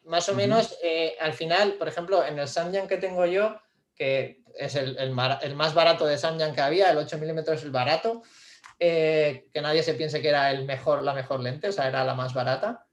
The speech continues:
Speaker 1: Y es, a mí es la, la, la, la imagen que quería buscar, que, que
Speaker 2: Ujú.
Speaker 1: fuese así de, de, de llamativa. Y, y, eh, la historia está en que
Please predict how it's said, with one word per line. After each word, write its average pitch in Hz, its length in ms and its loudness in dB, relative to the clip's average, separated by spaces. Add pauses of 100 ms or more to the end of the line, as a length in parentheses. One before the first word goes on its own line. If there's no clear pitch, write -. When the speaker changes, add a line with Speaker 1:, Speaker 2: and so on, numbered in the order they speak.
(140)
Speaker 1:
Y 139 920 -6 (300)
es, 165 120 -2
a 156 120 0
mí 170 120 0
es 170 160 2
la, 151 220 2
la, 156 280 -2
la, 156 280 2
la 156 140 4
imagen 160 380 0
que 151 140 -6
quería 151 240 2
buscar, 147 640 0
que, 135 300 -4
que 135 80 -4
Speaker 2:
Ujú. 131 80 -6
Speaker 1:
fuese 143 220 -2
así 165 280 -4
de, 139 440 -2
de, 135 440 -2
de 131 340 -4
llamativa. 135 640 -6 (640)
Y, 147 320 -2
y, 139 580 -4 (1000)
eh, 151 500 2
la 143 80 0
historia 160 320 0
está 208 380 2
en 160 180 -4
que 139 420 -6